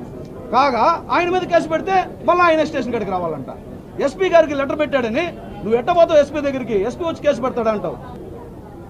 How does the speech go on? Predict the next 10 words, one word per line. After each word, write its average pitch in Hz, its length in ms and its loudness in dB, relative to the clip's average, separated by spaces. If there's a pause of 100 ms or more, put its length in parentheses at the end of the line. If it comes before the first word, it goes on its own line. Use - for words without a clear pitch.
(680)
దయచేసి 320 440 4
చిత్తూరు 330 240 0
ఎస్పీ 285 300 4
గారికి 302 420 6 (380)
నేను 247 140 -2
విన్నవిస్తున్నా, 302 460 2
డీజీపీ 277 340 -2
గారు 269 180 4
కూడా 269 140 -2
విన్నవిస్తున్నాను. 285 480 -2